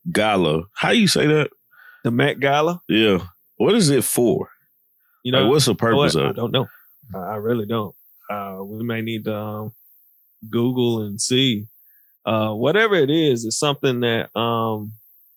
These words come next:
Speaker 2: that everybody shows up to, and it's just about every year.
Speaker 1: Yeah, it is.
Speaker 2: Um,
Speaker 1: It is. It wasn't one last year because of obvious reasons, but
Speaker 2: Oh, covid. Yeah, absolutely.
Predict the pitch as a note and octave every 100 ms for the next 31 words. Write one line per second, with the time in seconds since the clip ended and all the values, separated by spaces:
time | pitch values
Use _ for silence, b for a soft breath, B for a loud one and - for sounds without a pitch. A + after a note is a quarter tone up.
0 | B B B B B _ _ _ _ _
1 | - A2 B2+ F#3 G3+ F#3 F3+ E3+ F#3 F3
2 | F3 - - D#3 F#3 - - A2 A2 A2
3 | - A#2+ A#2 C3+ - C3 B2+ B2 A#2 B2+
4 | B2 B2 B2 B2 B2+ C3 - - - G#2
5 | G#2+ G#2 C3+ F3 F3 G2 G2+ - A#2 C#3+
6 | F#2 - - - A#2+ D#3 B2+ A#2+ A#2 F#2+
7 | A2 F#2+ - D#2+ D2+ D#2 F2+ E2 D2+ C#2+
8 | E2 D2 D2 - F#2 D#2 C2+ C#2+ - -
9 | A2 G2 - - A2+ A2 A2 - A#2+ A2
10 | - - A2+ G#2 A2+ A#2 G#2+ A2